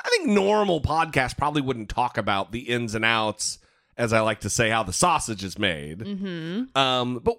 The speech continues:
Speaker 1: yeah, that's not how we operate. So I wanna kinda crowdsource some ideas about what moments would be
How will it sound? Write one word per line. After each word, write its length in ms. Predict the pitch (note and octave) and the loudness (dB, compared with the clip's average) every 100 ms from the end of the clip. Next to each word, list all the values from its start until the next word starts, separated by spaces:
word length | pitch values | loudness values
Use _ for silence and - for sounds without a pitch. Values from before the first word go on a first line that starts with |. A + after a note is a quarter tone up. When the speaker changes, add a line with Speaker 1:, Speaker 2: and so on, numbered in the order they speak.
| _ G#4 | _ 0
Speaker 1:
yeah, 180 | F#4+ F#4+ | 2 2
that's 140 | C4+ | 0
not 100 | G#3+ | 2
how 100 | G3 | 2
we 120 | E3 | 2
operate. 580 | B2+ B2 B2 - B1+ - _ _ - _ | 2 0 0 -4 -8 -12 _ _ -20 _
So 160 | G3 | 0
I 80 | G#3+ | 2
wanna 180 | - B3 | 2 0
kinda 200 | G#3+ F3 | 0 -2
crowdsource 540 | - D#3+ E3 - D3 | -2 0 0 2 2
some 180 | - C#3+ | 2 0
ideas 880 | B2+ A#2 B3+ B3 G#2+ F#2+ D#3 - - _ _ _ _ _ _ | 0 2 2 4 2 0 -4 -6 -10 _ _ _ _ _ _
about 580 | D#3+ C#3+ B2 B2 D3 - _ _ | 0 2 2 2 2 -2 _ _
what 320 | C3 G#3 C#4 | 0 0 2
moments 720 | F#3 G3 G#3 G#3 G#3 G3+ - - D3+ | 2 6 6 4 2 0 -4 -6 2
would 240 | D#3 D3 | 2 4
be 520 | D3 D3 C#3+ C3+ B2 | 2 4 4 2 0